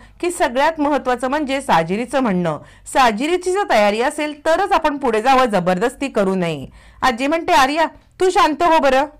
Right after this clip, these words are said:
आमच्या पोरीचं भलं कशात आहे ते आम्हाला समजतं आणि तिच्या भल्याचाच आम्ही विचार करतोय," असं म्हणून आजी आता आर्याला शांत करते. त्याच वेळेला इकडे साजिरी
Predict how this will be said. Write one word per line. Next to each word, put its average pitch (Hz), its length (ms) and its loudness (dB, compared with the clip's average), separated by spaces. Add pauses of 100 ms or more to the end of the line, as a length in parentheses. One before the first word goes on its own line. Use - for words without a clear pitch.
(260)
आमच्या 196 300 0
पोरीचं 254 440 0
भलं 233 260 2
कशात 233 320 0
आहे 311 220 2
ते 339 100 -2
आम्हाला 311 360 4
समजतं 262 600 0 (280)
आणि 196 120 0
तिच्या 220 260 -2
भल्याचाच 233 480 2
आम्ही 311 180 0
विचार 254 320 0
करतोय," 185 420 -2 (320)
असं 359 240 0
म्हणून 339 300 0
आजी 180 380 -2
आता 254 220 2
आर्याला 202 560 2
शांत 170 440 -2
करते. 269 460 -2 (240)
त्याच 160 300 0
वेळेला 214 400 0
इकडे 220 320 -2
साजिरी 208 540 -2